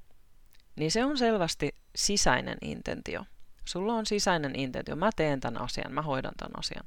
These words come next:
Mä saan tän aikaan. On paljon vaikeampaa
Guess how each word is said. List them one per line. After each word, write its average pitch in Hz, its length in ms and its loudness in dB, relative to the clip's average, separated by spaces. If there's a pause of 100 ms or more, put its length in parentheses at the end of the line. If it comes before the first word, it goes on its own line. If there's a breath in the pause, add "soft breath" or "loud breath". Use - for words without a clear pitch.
(1040 loud breath)
Mä 165 140 4
saan 135 260 2
tän - 160 -4
aikaan. - 400 -8 (2750 soft breath)
On 190 120 -2
paljon 277 340 6
vaikeampaa 143 840 2